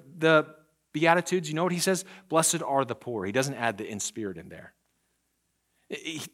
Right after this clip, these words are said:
he, what he is, what he's saying is, you've gotta understand how destitute you are to, to help yourself.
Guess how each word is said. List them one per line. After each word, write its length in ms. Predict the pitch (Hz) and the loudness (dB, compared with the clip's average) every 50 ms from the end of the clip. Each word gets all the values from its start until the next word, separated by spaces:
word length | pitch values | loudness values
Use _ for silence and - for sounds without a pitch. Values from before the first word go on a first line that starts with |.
| - | -6
he, 260 | - 202 - - - _ _ - 160 - _ _ _ | -6 -6 -6 -8 -14 _ _ -20 -20 -20 _ _ _
what 220 | - 160 165 - | 0 0 0 2
he 220 | - - 208 220 226 | 0 -2 0 0 2
is, 280 | 208 - - - - - _ _ _ _ _ _ _ _ _ _ _ _ | 4 4 2 2 -2 -6 _ _ _ _ _ _ _ _ _ _ _ _
what 140 | 147 156 160 | -4 -2 -2
he's 100 | 170 156 | 0 2
saying 320 | - - 202 196 185 147 | 2 2 2 2 2 0
is, 240 | 127 117 107 - - - - - - _ _ | 0 -2 -2 -4 -8 -12 -20 -20 -20 _ _
you've 200 | - 135 160 147 | -8 -8 -6 -4
gotta 220 | - 156 151 156 151 | -2 0 2 2 2
understand 460 | 143 139 127 120 - 147 139 135 120 | 0 -2 -6 -6 -6 -6 -6 -4 -4
how 160 | 107 120 117 | -4 -4 -6
destitute 560 | 104 - 135 127 120 - - 113 - 120 120 | -4 0 0 0 0 0 -4 -6 -10 -12 -12
you 220 | 110 117 113 113 110 | -10 -8 -6 -4 -2
are 180 | 104 101 98 | -2 -2 -2
to, 160 | 95 - 117 113 | -4 -8 -10 -12
to 240 | - - - 113 | -12 -10 -10 -8
help 260 | 98 - 117 110 - - | -6 -6 -8 -8 -8 -10
yourself. 560 | 101 - - - 107 101 95 - - - | -12 -10 -10 -10 -10 -10 -12 -14 -18 -20